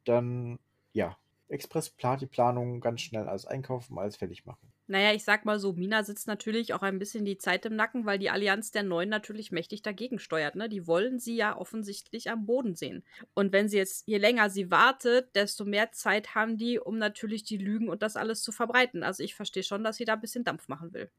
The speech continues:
Speaker 1: Das, ja, auf jeden Fall.
Speaker 2: Aber lass uns das gemeinsam nächste Woche rausfinden.
Speaker 1: Im
Speaker 2: Und
Speaker 1: nächsten Jahr rausfinden, meinst du?
Speaker 2: Ist ja schon nächstes Jahr, richtig.
Speaker 1: Ja.
Speaker 2: Dann
Speaker 1: Al-, allen einen wundervollen, guten, sanften Rutsch ins neue Jahr.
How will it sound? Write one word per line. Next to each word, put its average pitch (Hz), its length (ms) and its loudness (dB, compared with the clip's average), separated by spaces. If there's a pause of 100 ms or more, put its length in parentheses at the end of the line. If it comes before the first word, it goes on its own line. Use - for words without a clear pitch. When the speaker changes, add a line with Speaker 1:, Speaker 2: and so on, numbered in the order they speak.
Speaker 1:
Das, - 460 -4 (200)
ja, 101 360 4
auf - 140 -2
jeden 110 140 0
Fall. 101 400 2
Speaker 2:
Aber 220 520 10
lass 233 220 4
uns 294 220 0
das 247 240 0
gemeinsam 240 640 4
nächste 220 280 -2
Woche 196 240 -8
rausfinden. 302 800 0 (480)
Speaker 1:
Im 240 80 2
Speaker 2:
Und 240 220 6
Speaker 1:
nächsten 110 360 0
Jahr 123 280 8
rausfinden, 95 480 0
meinst - 280 -12
du? 98 120 -14 (320)
Speaker 2:
Ist 214 160 0
ja 190 100 0
schon 190 160 -2
nächstes 247 360 -2
Jahr, 180 180 -2
richtig. - 460 -8 (200)
Speaker 1:
Ja. 110 340 0 (320)
Speaker 2:
Dann 220 360 6
Speaker 1:
Al-, - 140 -2 (320)
allen 127 340 2
einen 110 420 -2
wundervollen, 117 680 0
guten, 107 420 -6
sanften 117 500 0
Rutsch 160 360 -4
ins 123 180 -8
neue 104 200 0
Jahr. 98 360 -6